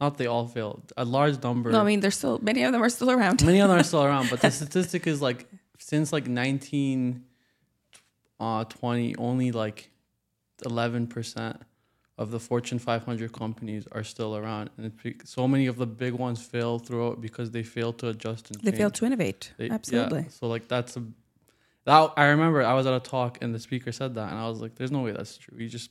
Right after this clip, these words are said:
Speaker 1: making that shit up."
Speaker 2: Mm-hmm.
Speaker 1: And I Googled it, <laughs> and it was true. And I was like,
Speaker 2: Mm-hmm.
Speaker 1: "Interesting." And
Speaker 2: Mm-hmm.
Speaker 1: the reason is what you said,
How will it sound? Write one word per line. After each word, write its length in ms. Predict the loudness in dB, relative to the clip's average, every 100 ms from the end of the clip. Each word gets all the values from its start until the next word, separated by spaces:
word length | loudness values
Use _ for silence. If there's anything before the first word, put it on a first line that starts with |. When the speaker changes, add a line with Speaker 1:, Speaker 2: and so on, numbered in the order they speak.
| -18
Speaker 1:
making 180 | -18 -16
that 120 | -16
shit 180 | -16 -16
up." 120 | -16 _ _ -8
Speaker 2:
Mm-hmm. 200 | -4 -4 -2
Speaker 1:
And 80 | -2
I 60 |
Googled 360 | 4 6 8 6
it, 140 | 4 2
<laughs> 80 | 6
and 120 | 8
it 60 | 8
was 200 | 6 0
true. 280 | -4 0 0
And 80 |
I 80 | 0
was 80 | -2
like, 80 | -2
Speaker 2:
Mm-hmm. 160 | -2 0
Speaker 1:
"Interesting." 540 | -2 0 -4 -4 -8 -4
And 220 | -4 -4
Speaker 2:
Mm-hmm. 120 | -6 -8 -8
Speaker 1:
the 120 | -4 2
reason 340 | 4 4 4
is 260 | 2 0 -4
what 220 | -8 -6
you 120 | -6
said, 420 | -6 -6 -6 -8